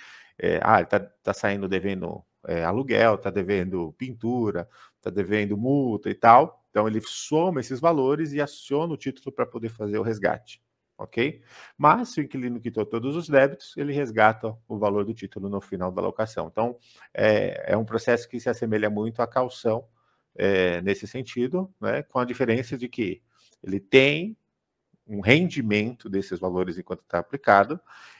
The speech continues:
ele não resgata a qualquer momento, a gente vai ver isso um pouquinho mais pra frente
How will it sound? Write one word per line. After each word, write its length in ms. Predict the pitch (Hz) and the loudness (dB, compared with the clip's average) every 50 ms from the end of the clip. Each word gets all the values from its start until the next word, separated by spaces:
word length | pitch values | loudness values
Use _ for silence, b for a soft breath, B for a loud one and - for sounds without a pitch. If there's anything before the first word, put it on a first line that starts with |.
| B - | B -4
ele 760 | 101 101 101 107 107 104 104 98 95 90 85 82 87 - - | -2 0 2 4 4 4 4 4 2 2 0 -2 -4 -8 -10
não 380 | 98 101 104 113 135 170 202 | -8 -6 2 4 4 4 6
resgata 960 | 196 160 160 151 127 101 95 95 113 113 113 123 131 123 - - 92 87 87 - _ _ _ | 4 4 2 2 0 -2 -2 4 6 8 8 8 4 0 -4 -8 -8 -8 -8 -12 _ _ _
a 120 | - 90 98 | -2 -2 -2
qualquer 420 | - - 107 98 - - 117 110 | -2 -4 -8 -6 0 2 2 2
momento, 560 | 110 104 98 95 95 95 101 127 123 _ _ _ _ | 2 0 -2 -2 -2 -2 -2 -4 -8 _ _ _ _
a 60 | - | -14
gente 140 | 87 85 - | -14 -12 -6
vai 120 | - 92 85 | -6 -6 -4
ver 160 | 87 95 87 | -2 -2 -2
isso 420 | 87 92 95 - - 87 82 78 | -2 -4 -8 -10 -10 -12 -12 -12
um 520 | 78 _ _ _ _ _ _ _ _ _ _ | -14 _ _ _ _ _ _ _ _ _ _
pouquinho 300 | 87 87 - - 98 90 | -14 -12 -8 -8 -4 -4
mais 140 | 87 87 | -4 -4
pra 120 | - 104 104 | -4 -6 -8
frente 480 | - - 90 104 131 151 - - _ | -4 -4 -4 -4 -4 -8 -12 -20 _